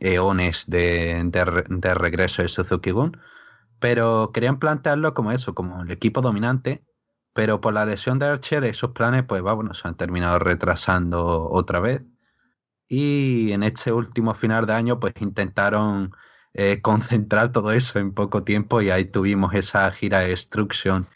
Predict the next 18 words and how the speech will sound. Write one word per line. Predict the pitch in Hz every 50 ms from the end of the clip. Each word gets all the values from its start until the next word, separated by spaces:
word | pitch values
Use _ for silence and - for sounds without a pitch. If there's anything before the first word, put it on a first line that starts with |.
| _ _ - - _ -
y | - 98
ese | 95 - - 101
combate | - - 98 95 95 95 92 92 98
en | 95 90
King | - - 101 95
of | 95 92 -
Pro | - 95 92
Wrestling, | 90 92 92 95 113 120 123
que | - -
fueron | - 95 92 95 90
cuatro | - 117 113 101 - 104 95
encuentros | 90 - - 95 95 90 - - 98 87 87
en | 90 87 87 87 87 87 87 87 87 - - _ _ _ - - - _ _ _ _ _
menos | - 95 98 98 95 98 95 92
de | - 92 92 92 87
mes | 87 95 92 90
y | 90
medio. | 98 117 175 214 - -